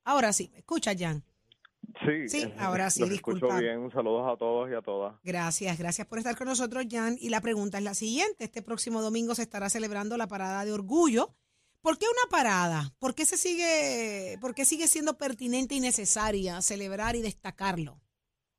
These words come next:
Speaker 2: Pues miren, les cuento. En el mil novecientos sesenta y nueve, allá en Nueva York, se comienza una reyerta en contra de la brutalidad policial.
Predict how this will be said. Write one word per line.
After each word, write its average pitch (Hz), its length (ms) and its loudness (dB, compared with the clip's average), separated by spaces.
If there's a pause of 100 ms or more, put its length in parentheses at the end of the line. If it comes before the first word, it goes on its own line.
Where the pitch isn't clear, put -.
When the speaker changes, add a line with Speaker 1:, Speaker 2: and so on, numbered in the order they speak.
(640)
Speaker 2:
Pues 101 140 -12
miren, 98 400 -8
les 110 200 -8
cuento. 104 540 -8
En 107 160 -6
el 101 240 -2
mil 110 180 -6
novecientos 151 500 -2
sesenta 139 420 -10
y - 20 -4
nueve, 131 380 0
allá 113 580 0
en 120 140 -12
Nueva 120 260 -2
York, 131 220 -4 (540)
se 113 120 2
comienza 101 480 -4
una 123 200 -2
reyerta 120 640 0 (140)
en 101 180 -8
contra 95 400 0
de 113 60 2
la 117 80 2
brutalidad 110 560 0
policial. 110 600 -4